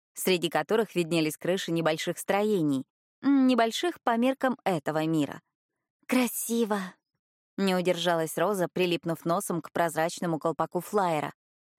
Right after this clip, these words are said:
Действительно, с высоты это смотрелось очень красиво и поражало своим размахом.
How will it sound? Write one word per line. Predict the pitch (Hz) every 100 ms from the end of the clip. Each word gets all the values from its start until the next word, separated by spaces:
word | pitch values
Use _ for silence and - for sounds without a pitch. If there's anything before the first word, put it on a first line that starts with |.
| -
Действительно, | 247 254 208 202 165 151 156 -
с | -
высоты | 180 170 165 -
это | 208 196
смотрелось | 170 165 160 170 175 180 - -
очень | 190 175 - 156
красиво | 156 151 - 220 196 - _ _ -
и | 277
поражало | 220 208 180 208 214
своим | - 202 180
размахом. | 180 180 175 165 - 156